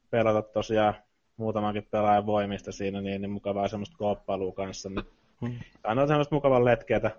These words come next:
Speaker 1: meininkiä, ja tota, silleen sit saa se kumminkin elokuvan tai jonkun semmoisen itse fanittamansa homman, ää, niinku ympäristön siihen kanssa, niin ymmärrän, et minkä takia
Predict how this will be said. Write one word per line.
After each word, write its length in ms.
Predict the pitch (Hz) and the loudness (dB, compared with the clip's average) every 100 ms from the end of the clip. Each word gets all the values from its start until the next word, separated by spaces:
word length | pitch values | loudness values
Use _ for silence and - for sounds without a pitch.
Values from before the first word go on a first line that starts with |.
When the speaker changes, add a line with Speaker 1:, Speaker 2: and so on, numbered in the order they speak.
| _ _ _ _ | _ _ _ _
Speaker 1:
meininkiä, 680 | - 113 107 104 101 104 104 | -6 -2 0 -2 -4 0 0
ja 60 | - - - | -2 -10 -10
tota, 300 | - 98 101 - _ _ _ _ | -8 -6 -6 -8 _ _ _ _
silleen 340 | - 117 117 113 | -4 2 4 2
sit 120 | 113 | 2
saa 200 | 127 113 | 4 6
se 120 | 117 - - | 4 -4 -4
kumminkin 380 | 120 117 113 - _ _ 120 | -2 0 0 -2 _ _ 2
elokuvan 440 | 120 113 117 113 | 4 4 2 4
tai 100 | 113 | 2
jonkun 140 | 110 | 0
semmoisen 320 | 113 113 113 110 _ _ _ - | -2 -2 0 -2 _ _ _ -8
itse 220 | 120 113 | -4 -2
fanittamansa 680 | 110 117 110 - 113 113 113 | -2 0 -2 -2 -2 -2 -2
homman, 420 | 107 110 110 107 - _ - 120 - 113 | 0 -2 0 -2 -4 _ -20 -20 -18 -12
ää, 160 | 110 | -8
niinku 380 | 110 110 113 110 | -6 -2 0 0
ympäristön 540 | 113 110 110 107 - 110 | -2 -4 -2 -2 -2 -4
siihen 260 | 113 107 | -2 -4
kanssa, 340 | 104 107 - 110 | -4 -4 -4 -6
niin 220 | 107 - _ _ _ _ - - 120 120 | -4 -6 _ _ _ _ -20 -20 -20 -12
ymmärrän, 460 | 131 120 120 131 127 | -4 2 6 6 4
et 140 | 123 127 | -2 0
minkä 200 | 117 113 | 0 2
takia 380 | 117 117 110 | 2 4 4